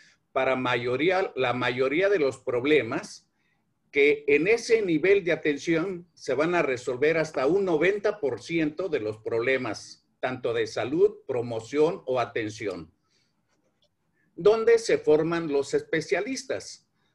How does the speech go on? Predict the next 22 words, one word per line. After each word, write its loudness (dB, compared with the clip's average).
O -20
sea, -8
todos 4
los 0
especialistas 0
se -2
forman -2
en -6
segundo -4
y -6
tercer -2
nivel -2
de 0
atención, -2
mas -4
no -2
en 0
el -4
primer -4
nivel -4
de -4
atención. -12